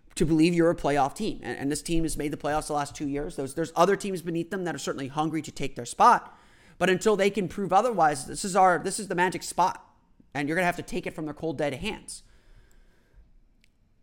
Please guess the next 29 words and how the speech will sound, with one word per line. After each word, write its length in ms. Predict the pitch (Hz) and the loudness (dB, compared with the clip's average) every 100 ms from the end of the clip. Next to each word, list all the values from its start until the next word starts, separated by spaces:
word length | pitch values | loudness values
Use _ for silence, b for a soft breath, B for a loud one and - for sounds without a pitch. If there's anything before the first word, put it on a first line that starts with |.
| _ | _
So 160 | - 214 | 0 2
with 160 | 208 | 6
that, 280 | 254 277 - 185 | 8 8 6 -2
uh, 100 | 208 - - - | -2 -4 -20 -6
being 200 | 208 185 | -2 -2
thought 300 | 170 262 277 | 4 6 6
of, 300 | 202 165 - - _ _ _ _ _ _ _ - | 4 0 -6 -20 _ _ _ _ _ _ _ 2
I 80 | 190 | 4
do 180 | 262 277 | 6 4
think 320 | - 247 - | 2 -2 0
that 220 | 196 - | -2 -2
the 80 | 165 | -8
schedule 460 | - 220 220 185 | 0 2 2 0
now 360 | 147 139 123 - - - - - - _ _ - _ - | -2 -4 -6 -10 -10 -8 -8 -10 -20 _ _ -20 _ -2
will 260 | 175 214 214 | 8 8 8
play 240 | - 247 | 4 4
a 60 | 220 | 4
little 220 | 196 190 | 2 0
bit 100 | 196 | 0
of 60 | |
a 60 | 190 | -2
role 240 | 165 151 | 0 0
in 80 | 160 | -2
what 160 | 139 - | -4 -6
the 60 | |
Magic 280 | 135 123 - | -8 -8 -10
decide 300 | - - 117 | -12 -10 -10
to 60 | 110 | -10
do. 160 | 135 | -12